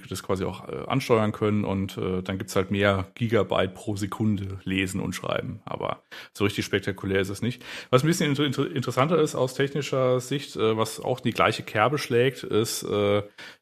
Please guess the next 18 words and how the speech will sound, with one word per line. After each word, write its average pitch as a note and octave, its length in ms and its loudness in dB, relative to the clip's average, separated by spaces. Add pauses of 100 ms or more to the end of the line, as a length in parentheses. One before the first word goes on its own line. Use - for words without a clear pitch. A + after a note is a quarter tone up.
(340)
dass A2 260 2
es - 180 -4
ein A#2+ 160 -4
paar C3 320 4
S C#3+ 140 0
S C3 140 -4
Ds D3 440 2
gibt, D3 320 -2
die, B2 420 2
die, A#2 280 -2
äh, G#2+ 180 0
Microsoft B2 640 0
Direct A#2 340 2
Storage, A#2+ 540 0
wo A2 140 0
dann G#2+ 160 2
quasi G#2+ 360 0
das - 380 -4